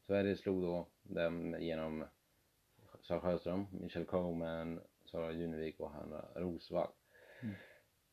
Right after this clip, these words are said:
Speaker 1: Och, eh, ja, tjugotre femtio Sjöström,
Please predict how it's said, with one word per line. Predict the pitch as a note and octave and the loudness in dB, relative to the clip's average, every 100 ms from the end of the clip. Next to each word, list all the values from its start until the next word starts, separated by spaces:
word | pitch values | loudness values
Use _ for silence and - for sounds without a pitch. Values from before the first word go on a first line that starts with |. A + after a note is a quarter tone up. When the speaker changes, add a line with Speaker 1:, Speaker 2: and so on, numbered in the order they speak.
| _ | _
Speaker 1:
Och, | D#2+ D2+ - - | -4 -4 -8 0
eh, | F2 D#2+ | 2 4
ja, | F2 E2 F2+ - _ | 4 4 2 -4 _
tjugotre | - F#2+ G2+ F#2+ | -10 -2 2 4
femtio | G2 F#2 F#2 F#2+ F#2 - | 4 4 4 2 0 -10
Sjöström, | _ F#2+ F2 - F2+ F2 | _ -4 -2 0 0 0